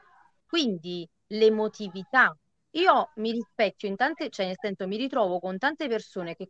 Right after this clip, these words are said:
quasi si vergognano della loro emotività,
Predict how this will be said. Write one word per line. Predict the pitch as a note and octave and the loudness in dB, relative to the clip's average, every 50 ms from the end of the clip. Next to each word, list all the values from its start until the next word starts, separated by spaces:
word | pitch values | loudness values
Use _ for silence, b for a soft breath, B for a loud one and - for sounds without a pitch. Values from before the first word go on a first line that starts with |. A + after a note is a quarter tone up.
| _ _ | _ _
quasi | D4 E4 F4 - D#4+ C4+ | 6 6 6 4 0 -8
si | - A#3+ G#3+ | -6 -4 -2
vergognano | F#3+ F#3+ F3+ F3 F3 B3 C#4 C4 G#3+ F#3 F3+ E3+ E3+ F3 F3 | -2 -2 -2 0 2 2 2 4 2 0 -2 -4 -4 -4 -4
della | F3+ F#3 F3+ F3 | -2 0 2 2
loro | F3 F3+ F3+ F3+ | 2 2 0 -2
emotività, | F3+ F3+ F3+ F3+ F3 - G3 E3+ F#3+ F3+ - F#3 E3+ E3 D#3+ | -2 -4 -6 -8 -8 -10 -10 -10 -10 -6 0 2 2 2 2